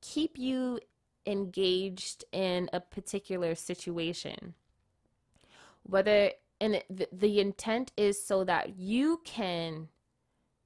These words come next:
offer yourself, your greatness, your potential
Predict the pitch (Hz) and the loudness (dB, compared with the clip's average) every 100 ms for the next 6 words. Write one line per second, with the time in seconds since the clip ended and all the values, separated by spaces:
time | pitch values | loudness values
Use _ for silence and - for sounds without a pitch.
0 | - - 196 220 214 208 190 180 226 294 | -16 -2 2 2 2 -2 0 2 2 2
1 | - 156 - - - - _ _ _ _ | 2 2 2 -4 -12 -20 _ _ _ _
2 | _ 170 180 208 294 202 175 - 160 151 | _ -4 4 6 6 2 0 0 -6 -8
3 | 160 - - _ _ _ _ _ 175 190 | -10 -18 -20 _ _ _ _ _ -6 0
4 | 226 254 277 269 214 - 202 208 170 156 | 4 4 2 -2 -6 -4 -4 -4 -6 -6
5 | 156 | -8